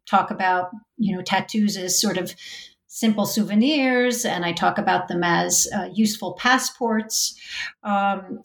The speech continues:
but also, um, what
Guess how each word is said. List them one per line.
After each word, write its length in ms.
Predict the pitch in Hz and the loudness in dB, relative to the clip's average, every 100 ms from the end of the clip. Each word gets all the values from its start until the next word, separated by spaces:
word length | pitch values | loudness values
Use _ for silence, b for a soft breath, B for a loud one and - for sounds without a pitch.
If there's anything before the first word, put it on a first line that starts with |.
| - | -18
but 260 | 220 247 | -6 -2
also, 680 | 262 277 - - 254 233 220 - | 2 2 0 0 2 2 0 -4
um, 500 | 208 202 190 185 - _ _ _ - | 0 2 0 -2 -10 _ _ _ -4
what 720 | 214 208 202 226 226 - | -2 -2 2 2 2 -4